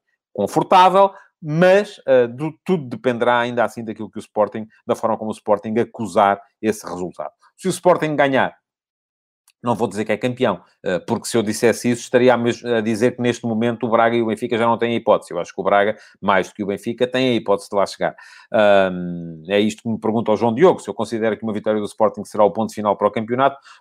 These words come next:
ou se acho que o Braga ainda pode sonhar alcançar o Sporting. Acho que sim, acho que pode sonhar, embora, eh, se neste momento acho que o Sporting é favorito, a colocar-se o cenário de uma vitória do Sporting no sábado, seria ainda muito mais favorito, e aí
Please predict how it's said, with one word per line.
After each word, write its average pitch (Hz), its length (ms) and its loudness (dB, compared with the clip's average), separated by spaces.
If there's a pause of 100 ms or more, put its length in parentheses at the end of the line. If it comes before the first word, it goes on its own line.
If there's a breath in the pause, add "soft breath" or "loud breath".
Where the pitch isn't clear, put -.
ou 123 100 4
se - 100 0
acho 107 200 2
que 113 80 -2
o - 20 0
Braga 104 240 4
ainda 104 160 0
pode 104 260 -4
sonhar 107 280 -2
alcançar 98 340 -2
o 104 60 -6
Sporting. 123 400 -2
Acho 95 200 -4
que - 60 -20
sim, 113 140 -8
acho 101 160 -2
que - 60 -20
pode 95 200 -4
sonhar, 107 320 -2 (300 loud breath)
embora, 117 400 4 (200 loud breath)
eh, 113 120 2
se 131 160 -2
neste 127 220 2
momento 127 200 0
acho 107 160 2
que - 80 -16
o 117 40 -6
Sporting 107 420 -4
é 107 80 -2
favorito, 123 580 -4
a 147 80 2
colocar-se 123 540 0
o - 20 -6
cenário 107 400 0
de 107 60 -4
uma 110 100 -2
vitória 104 300 0
do 101 80 -4
Sporting 107 400 -2
no 107 160 -6
sábado, 113 360 0 (160 soft breath)
seria 110 320 0
ainda 107 240 -2
muito 120 400 0
mais 104 220 -2
favorito, 101 480 -6
e 101 60 -4
aí 90 200 -6